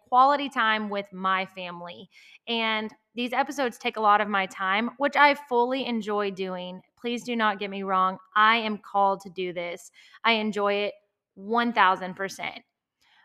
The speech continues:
But in this next month, I really wanna step back and enjoy quality time with my family,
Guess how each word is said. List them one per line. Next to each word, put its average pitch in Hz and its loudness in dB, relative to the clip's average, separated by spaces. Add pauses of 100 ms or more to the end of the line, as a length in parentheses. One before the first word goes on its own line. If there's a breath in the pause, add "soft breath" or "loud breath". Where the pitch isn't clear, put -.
(140)
But 247 8
in 240 2
this 240 -4
next 262 2
month, 233 4
I 214 2
really 226 0
wanna 233 0
step 214 -2
back 196 6 (180)
and 226 -2
enjoy 214 -2
quality 208 0
time 190 -2
with 208 -6
my 202 0
family, 226 -4